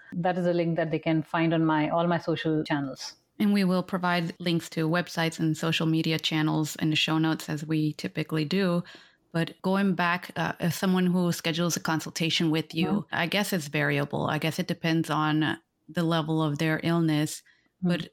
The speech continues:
Speaker 2: around what time frame do you start to see most of your clients turn the corner?
Speaker 1: Uh,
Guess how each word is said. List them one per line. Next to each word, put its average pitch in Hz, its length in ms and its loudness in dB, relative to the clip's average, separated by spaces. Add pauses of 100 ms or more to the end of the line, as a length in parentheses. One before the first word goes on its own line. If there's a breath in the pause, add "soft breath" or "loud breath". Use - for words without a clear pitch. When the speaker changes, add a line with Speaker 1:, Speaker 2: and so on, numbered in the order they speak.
Speaker 2:
around 190 460 2
what 185 380 -2
time 185 360 2
frame 160 460 2
do 170 80 0
you 160 180 2
start - 360 -4
to 160 60 -2
see 156 520 0 (160)
most 170 340 0
of 156 100 -4
your 160 100 0
clients 156 440 -2
turn 165 240 0
the 151 60 0
corner? 147 560 -2
Speaker 1:
Uh, 254 360 2